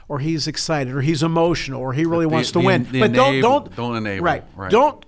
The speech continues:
Speaker 1: take it out on me.
Speaker 2: That's
Speaker 1: Don't act
Speaker 2: right.
Speaker 1: like an ass with me, 'cause I'm not gonna
Speaker 2: I
Speaker 1: take it. And we see a lot of, now I look back, remember Mike Singletary,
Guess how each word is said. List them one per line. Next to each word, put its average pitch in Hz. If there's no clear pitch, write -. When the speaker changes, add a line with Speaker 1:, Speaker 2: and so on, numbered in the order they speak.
Speaker 1:
take 175
it 156
out 147
on 147
me. 196
Speaker 2:
That's 110
Speaker 1:
Don't 220
act 190
Speaker 2:
right. 160
Speaker 1:
like 147
an 151
ass 143
with 139
me, 190
'cause 160
I'm 202
not 170
gonna 160
Speaker 2:
I -
Speaker 1:
take 185
it. 139
And 156
we 233
see 190
a 127
lot 135
of, 185
now 165
I 180
look 196
back, 175
remember 214
Mike 190
Singletary, 131